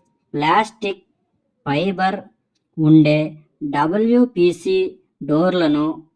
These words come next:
వాడడం ఉత్తమం. చెక్కవే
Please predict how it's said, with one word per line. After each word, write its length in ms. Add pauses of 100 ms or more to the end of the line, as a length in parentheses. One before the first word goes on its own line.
వాడడం 560 (520)
ఉత్తమం. 560 (1040)
చెక్కవే 540